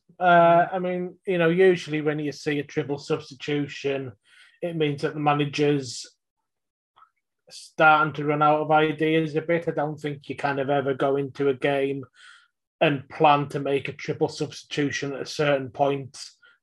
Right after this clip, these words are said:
Speaker 1: depending on how things are going. I think from what it sounds, things, you know, weren't going well. Not just the fact that we were behind, but the fact that it looked like we weren't going to get back into the game.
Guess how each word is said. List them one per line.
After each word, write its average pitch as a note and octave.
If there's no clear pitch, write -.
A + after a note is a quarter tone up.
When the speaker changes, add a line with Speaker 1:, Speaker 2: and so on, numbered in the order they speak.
Speaker 1:
depending C#3+
on C3+
how C#3
things C#3
are C3+
going. C#3
I -
think D3
from E3
what D3+
it D3
sounds, D#3
things, C#3+
you D#3+
know, C#3
weren't C#3+
going C#3+
well. D3+
Not D#3
just -
the C#3
fact -
that D3+
we D3+
were C#3
behind, C#3
but B2+
the C#3
fact -
that D3+
it C#3+
looked D3
like C#3
we C#3
weren't D3
going C3
to C3
get C3+
back C3
into D3
the C#3
game. D3